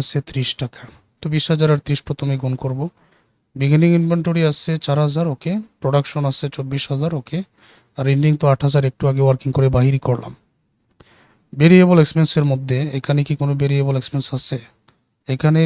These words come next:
ভেরিয়েবল এক্সপেন্স আলাদা করে আছে, যেমন এই যে কমার্শিয়াল এক্সপেন্সের মধ্যে ভেরিয়েবল আছে দশ হাজার আর ফিক্সড আছে দশ হাজার।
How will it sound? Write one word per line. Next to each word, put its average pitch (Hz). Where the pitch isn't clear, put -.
ভেরিয়েবল 151
এক্সপেন্স 135
আলাদা 143
করে 135
আছে, 131
যেমন 131
এই 131
যে 127
কমার্শিয়াল 151
এক্সপেন্সের 151
মধ্যে 147
ভেরিয়েবল 156
আছে -
দশ 127
হাজার 147
আর 131
ফিক্সড -
আছে -
দশ 120
হাজার। 123